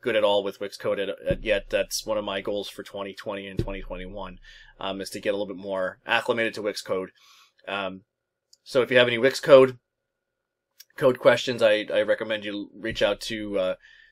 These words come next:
the Wix Code Queen. You can check her out on, on Facebook. On, uh, you can look her up on Google. Um, she's really good when it comes to Wix code. So, uh, any Wix code questions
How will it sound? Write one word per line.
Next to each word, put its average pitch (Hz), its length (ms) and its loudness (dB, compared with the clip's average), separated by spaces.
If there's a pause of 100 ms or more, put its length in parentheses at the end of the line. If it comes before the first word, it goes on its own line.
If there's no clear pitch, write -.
(120)
the 95 280 0
Wix 117 220 -8
Code 151 260 6
Queen. 165 360 0
You 143 100 -10
can 110 140 -6
check - 180 0
her 110 100 2
out 104 140 2
on, 104 340 -2
on 101 140 -10
Facebook. 123 440 2 (220)
On, 101 320 -6
uh, 98 280 -2 (480)
you 110 160 -18
can 95 160 -20 (160)
look 107 140 -10
her 117 100 2
up 104 100 -4
on 101 160 -2
Google. 107 420 -4 (440)
Um, 87 400 -10
she's 104 500 -8
really 104 320 -4
good 101 180 -4
when 98 120 -4
it 92 80 -6
comes 95 180 -10
to 101 80 -10
Wix 92 180 -8
code. 78 280 -10
So, 90 240 -8 (500)
uh, 95 260 -2
any 120 160 0
Wix 135 200 2
code 135 180 6
questions 131 580 2